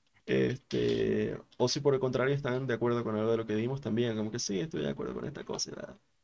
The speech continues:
la idea es como hablar, ¿no? Como conversar, como, eh, entablar conversación entre todos. Em, sí, mi consejo es ese, encontrar el punto medio, no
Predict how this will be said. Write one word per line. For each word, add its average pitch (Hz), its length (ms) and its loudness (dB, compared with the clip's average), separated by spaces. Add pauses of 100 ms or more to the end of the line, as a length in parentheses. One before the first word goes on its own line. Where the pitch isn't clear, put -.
(340)
la 120 120 2
idea 120 180 4
es 139 180 -4
como 151 260 2
hablar, 117 300 6
¿no? 190 300 -6
Como - 180 -8
conversar, - 480 -4
como, 57 280 -8 (120)
eh, 107 400 -4
entablar 104 360 -2
conversación 123 460 -4
entre 117 220 -2
todos. 151 320 0 (760)
Em, 117 1700 -2 (360)
sí, 175 280 0
mi 170 120 0
consejo 156 380 2
es 185 80 2
ese, 131 280 -2
encontrar 117 260 0
el 135 80 -2
punto 139 240 0
medio, 156 360 0
no 123 800 -2